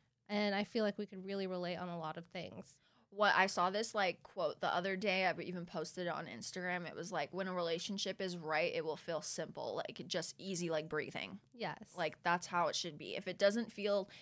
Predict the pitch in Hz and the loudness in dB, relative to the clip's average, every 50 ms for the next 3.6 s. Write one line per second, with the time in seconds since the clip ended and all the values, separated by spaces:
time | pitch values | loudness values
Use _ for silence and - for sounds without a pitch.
0 | - - - - 202 190 - 190 165 160 175 170 170 170 175 196 196 220 214 220 | -20 -12 -4 0 2 4 4 4 2 2 0 -2 0 2 2 2 2 2 2 2
1 | 220 202 180 - - - - 170 170 - 160 107 107 160 170 139 - - 147 170 | 4 2 2 2 2 2 2 2 0 0 -4 -6 -6 -8 -8 -6 -4 -2 0 0
2 | 175 - 180 156 127 92 101 127 - - - _ _ _ _ _ _ - 226 202 | 0 0 -2 -2 -2 0 2 2 2 0 -4 _ _ _ _ _ _ -8 -6 -4
3 | 202 220 170 180 - - - - - - 196 | -2 -2 -2 -2 -4 -8 -10 -10 -10 -10 -10